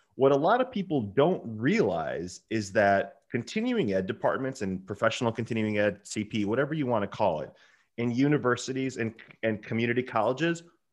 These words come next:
aren't that different. There aren't a ton of differences there, except some funding, some credit programs.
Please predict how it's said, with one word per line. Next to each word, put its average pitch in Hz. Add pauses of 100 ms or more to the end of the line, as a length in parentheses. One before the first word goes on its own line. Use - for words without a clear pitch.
(220)
aren't 190 (160)
that 107 (140)
different. - (520)
There 127
aren't 170
a 120 (240)
ton 135
of 104
differences 113
there, 98
except 233 (240)
some 92
funding, 135 (260)
some 98
credit 127
programs. 123